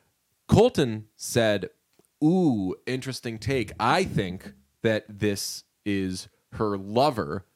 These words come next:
because it came out to a bunch of fanfare, but it also, like, has me on it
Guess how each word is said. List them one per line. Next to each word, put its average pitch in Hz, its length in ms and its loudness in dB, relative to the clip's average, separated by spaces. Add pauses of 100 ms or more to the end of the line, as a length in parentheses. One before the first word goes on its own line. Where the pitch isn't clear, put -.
(200)
because 104 680 -2 (400)
it 104 400 -2 (240)
came 151 240 0
out 147 180 -4
to 131 140 2
a 120 40 2
bunch 139 300 2
of 160 120 0
fanfare, 110 840 0 (260)
but 113 140 2
it 113 220 -4
also, 104 680 -2 (720)
like, 95 140 -10 (160)
has 101 300 -6
me 95 560 -8 (220)
on 90 220 -4
it 78 180 -12